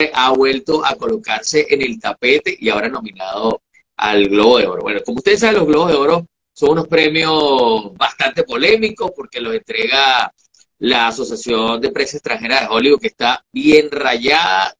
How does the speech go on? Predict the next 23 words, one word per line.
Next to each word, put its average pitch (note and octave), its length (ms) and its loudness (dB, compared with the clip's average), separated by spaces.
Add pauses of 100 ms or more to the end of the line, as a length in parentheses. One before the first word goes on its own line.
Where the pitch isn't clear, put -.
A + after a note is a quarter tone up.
Saben C3 360 -2
que D3 100 0
hace B2+ 180 -2
unos C#3 220 -4
años, C3 640 0 (340)
sí, A#2+ 400 2
absolu-, G#2+ 580 0
absolutamente, A2 760 -2
hace A#2 200 -2
unos B2 180 -4
años, C3 800 2 (340)
eh, F#2+ 880 2 (480)
se B2+ 140 2
descubrió, A2 640 2 (720)
se A#2+ 220 -2
dijo C#3 760 2 (380)
que, G2 880 0 (240)
que, G2+ 380 0
que G2+ 280 0 (440)
se - 180 -2
manejaban A#2+ 400 0
como - 140 -4
una B2+ 200 -2